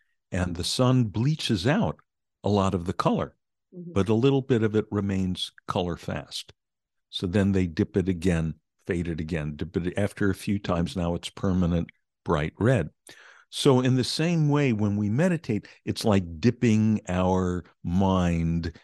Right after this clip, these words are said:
Speaker 1: into that place of yummy silence. And then we come out into the, the outer environment. And, you know, maybe the first few minutes after meditation, you go, "Oh man, I got my buzz on here. This is, you know,"
Speaker 2: <laughs>
Speaker 1: noth-,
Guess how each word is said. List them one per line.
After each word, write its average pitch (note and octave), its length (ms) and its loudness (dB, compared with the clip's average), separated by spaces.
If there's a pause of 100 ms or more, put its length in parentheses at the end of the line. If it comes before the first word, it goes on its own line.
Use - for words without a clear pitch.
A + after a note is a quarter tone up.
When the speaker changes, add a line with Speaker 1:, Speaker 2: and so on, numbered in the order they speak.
(100)
Speaker 1:
into F#2+ 380 2
that F2 300 0
place F2+ 420 -2
of D#2+ 340 -4
yummy E2+ 600 -2
silence. F2 840 0 (340)
And G#2 140 4
then B2+ 220 4
we A#2+ 100 2
come A#2+ 340 -2
out D#3 360 0
into B2 400 0
the, G2 320 2 (420)
the G2+ 540 0
outer A2+ 320 0
environment. G#2 800 0 (300)
And, A2 320 2
you C3 80 2
know, A2+ 80 2
maybe C#3 340 2
the G2 100 -6
first C3+ 360 -8
few A2 120 0
minutes C3 360 0
after F#2 240 -4
meditation, F2 540 -4
you D#2+ 40 -6
go, D#2 240 -8
"Oh G2 180 0
man, E2+ 320 -4
I D#2+ 100 -6
got E2+ 260 -6
my D#2 160 -6
buzz F2+ 340 0
on E2+ 260 2
here. D2+ 300 -4
This E2+ 240 -4
is, E2 160 -4
you E2+ 180 -2
know," D#2 80 -4
Speaker 2:
<laughs> - 280 -6
Speaker 1:
noth-, G2 200 0